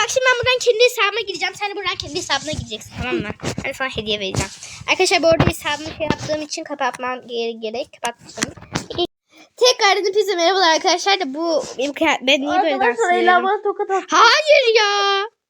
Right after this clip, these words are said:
Speaker 1: Hayır bak. Yalan söyleme kes artık. Evet arkadaşlar. E, şimdi Ulya'nın hediyesini veriyoruz.
Speaker 2: Paps istiyorum sen.
Speaker 1: Bende Paps yok. İyi misin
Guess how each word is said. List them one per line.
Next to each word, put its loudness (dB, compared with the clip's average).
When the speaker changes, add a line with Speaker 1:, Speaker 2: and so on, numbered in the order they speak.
Speaker 1:
Hayır 0
bak. 0
Yalan -10
söyleme -4
kes -10
artık. -12
Evet -2
arkadaşlar. -2
E, -6
şimdi -8
Ulya'nın -6
hediyesini -2
veriyoruz. -2
Speaker 2:
Paps 4
istiyorum -2
sen. -2
Speaker 1:
Bende 4
Paps 4
yok. -4
İyi -14
misin -16